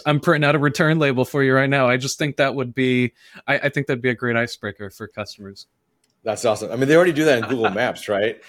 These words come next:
Speaker 2: They have, like, kind of seasonal, uh, voices that they add on to Google Maps. You know, in December, there was, like, Santa Claus, and,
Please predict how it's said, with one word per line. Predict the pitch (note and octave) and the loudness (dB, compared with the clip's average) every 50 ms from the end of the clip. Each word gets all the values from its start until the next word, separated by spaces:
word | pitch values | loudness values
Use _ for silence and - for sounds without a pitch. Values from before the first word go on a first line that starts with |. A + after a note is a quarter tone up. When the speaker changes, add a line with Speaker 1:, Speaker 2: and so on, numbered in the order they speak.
| - | -10
Speaker 2:
They | G#2 A2+ A2 A2 | -4 -2 0 2
have, | A2+ A#2 A2 A2 | 2 0 0 0
like, | A2+ A2 G#2 | -4 -4 -2
kind | - B2+ A2+ G#2+ | -2 -4 -2 -2
of | G#2+ G#2+ | -4 -6
seasonal, | - - - B2+ B2+ A#2+ B2 A#2+ A#2+ A#2 A#2 A#2 A2+ A2 A2 - _ _ _ _ _ _ _ | -6 -4 -2 -2 -2 -2 -2 -2 0 2 2 2 0 0 -2 -8 _ _ _ _ _ _ _
uh, | G#2 G#2+ G#2 G2 G#2 G#2 G#2+ | -2 0 0 0 0 -2 -2
voices | G#2+ G2 G2 B2 B2 B2+ B2 - C3+ A#2+ A2 | -4 -2 2 4 4 4 4 0 -4 -2 0
that | A#2 A2 G2 | -2 -2 0
they | A#2 G#2 | 0 0
add | F#2 G2 G#2 G#2+ A2 | 0 0 -2 0 0
on | G#2+ A2 A2+ | 0 -2 -4
to | - A2 | -6 -8
Google | G#2 A#2+ A#2+ A#2 | -6 -4 -4 -2
Maps. | A2+ A#2 A#2 A#2+ B2+ B2 B2+ - | -2 -2 -2 -2 -4 -4 -6 -10
You | G2+ | -6
know, | G2 G2 G2 | -4 -4 -4
in | F#2 G2+ G#2 | -6 -6 -10
December, | G2+ F#2+ - - A2 G#2 F#2+ F#2+ | -10 -10 -4 -4 -4 -2 -2 -2
there | F#2 F#2+ | -2 -2
was, | F#2 F2 F2+ | -2 -2 -4
like, | F2 E2+ - | -6 -6 -6
Santa | - G#2 F#2 F#2 F2+ | -6 -4 -4 -6 -2
Claus, | - G2 F#2 F2+ F2+ F2+ F2 E2 | 0 0 0 0 0 -4 -6 -10
and, | E2 E2+ | -18 -20